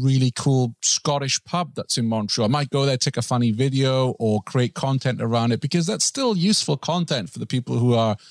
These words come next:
coming to Montreal. And might go, "Oh, we'll have to go and have a pint or a whiskey in that Scottish pub," whatever it may be, is throw the spotlight on other people, because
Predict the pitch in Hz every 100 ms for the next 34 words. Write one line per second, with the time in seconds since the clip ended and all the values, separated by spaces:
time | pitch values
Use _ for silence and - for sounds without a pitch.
0 | - _ - 151 135 127 123 120 - 127
1 | 143 120 131 127 226 214 120 139 135 147
2 | 147 131 127 120 - 160 120 117 110 117
3 | 165 - 113 101 104 87 - 117 107 107
4 | - 90 180 233 110 90 95 104 110 92
5 | - - - 139 139 - - _ - 254
6 | 339 359 - - 202 - 175 165 156 131
7 | 139 127 - 120 160 156 156 - 156